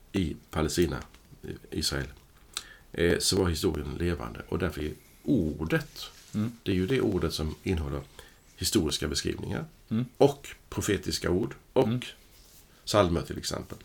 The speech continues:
Speaker 2: Mm.
Speaker 1: Så den här enorma skriftsamling handlade inte bara om någon religion, som
Speaker 2: Mm.
Speaker 1: vi kallar för judendom, utan det var en identitet.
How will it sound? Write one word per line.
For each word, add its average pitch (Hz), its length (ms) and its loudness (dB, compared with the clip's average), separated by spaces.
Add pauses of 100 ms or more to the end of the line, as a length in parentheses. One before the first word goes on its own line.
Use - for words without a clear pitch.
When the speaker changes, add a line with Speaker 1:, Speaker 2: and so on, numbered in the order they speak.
Speaker 2:
Mm. 117 200 -4 (640)
Speaker 1:
Så - 120 0
den 107 180 4
här 85 220 2
enorma 95 400 4
skriftsamling 73 680 -2 (960)
handlade 85 520 2
inte - 180 -2
bara - 140 -2
om 73 120 0 (100)
någon 76 200 -2
religion, 85 720 2 (160)
som 120 100 -6
Speaker 2:
Mm. 110 120 4
Speaker 1:
vi 76 60 0
kallar 76 140 0
för 80 80 -2
judendom, 71 440 0
utan 90 140 -4
det 85 60 0
var 73 140 -2
en 82 100 -2
identitet. - 1120 -4